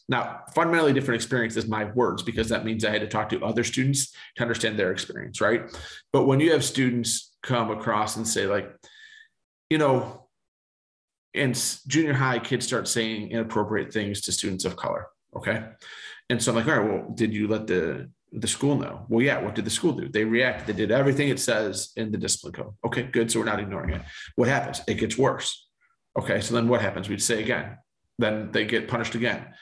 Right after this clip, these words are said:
Then we realize it's just easier not to say anything. So almost by proxy, then we're creating,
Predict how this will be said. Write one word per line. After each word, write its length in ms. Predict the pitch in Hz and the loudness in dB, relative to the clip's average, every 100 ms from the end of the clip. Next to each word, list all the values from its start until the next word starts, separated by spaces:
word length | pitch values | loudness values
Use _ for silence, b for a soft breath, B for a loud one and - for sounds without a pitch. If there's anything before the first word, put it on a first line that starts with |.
| B B B 113 | B B B 2
Then 340 | 160 165 117 | 2 4 4
we 80 | 113 | 4
realize 420 | 113 113 104 110 | 6 4 2 -2
it's 80 | - | -2
just 220 | 117 - | -2 2
easier 280 | 123 107 110 | 2 2 0
not 180 | 92 - | -2 -2
to 60 | |
say 240 | 98 98 95 | -2 0 -2
anything. 400 | 95 - 104 101 _ _ _ B B B | -4 -6 -8 -10 _ _ _ B B B
So 600 | - 123 113 95 - - _ _ _ - | 2 4 4 2 -6 -20 _ _ _ 0
almost 540 | 135 156 139 - - | 2 4 4 2 0
by 180 | 120 123 | 0 0
proxy, 500 | 117 123 113 120 139 | 0 0 -2 0 0
then 200 | 120 117 | 0 2
we're 180 | 113 113 | 0 0
creating, 640 | - 120 113 110 110 107 | 0 0 0 -2 -6 -8